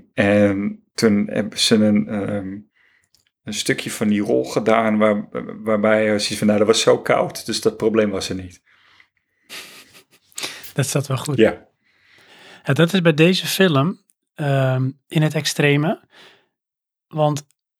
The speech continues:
Speaker 2: ik zei al van, in veel van zijn films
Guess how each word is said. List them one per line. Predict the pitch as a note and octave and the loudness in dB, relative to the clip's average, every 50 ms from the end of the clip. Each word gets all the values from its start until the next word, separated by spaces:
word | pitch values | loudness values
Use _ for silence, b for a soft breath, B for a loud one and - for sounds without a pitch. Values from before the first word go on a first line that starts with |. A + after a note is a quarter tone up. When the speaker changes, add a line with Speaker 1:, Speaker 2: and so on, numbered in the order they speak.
| _ _ _ _ | _ _ _ _
Speaker 2:
ik | - D#3+ - | -8 -4 0
zei | - E3 D#3+ | 2 4 4
al | D3+ | 2
van, | - - D3+ C#3+ C#3 C#3 D#3 - - _ _ _ | 2 0 0 2 2 2 0 -4 -8 _ _ _
in | - E3 D#3 | -4 -2 0
veel | - E3+ E3+ D#3+ | 4 4 4 4
van | E3 D3+ | 2 0
zijn | - C3+ - | -2 -2 0
films | - F3 E3 D#3 C#3 C3+ B2 - - - | 2 4 4 4 4 2 2 -2 -6 -10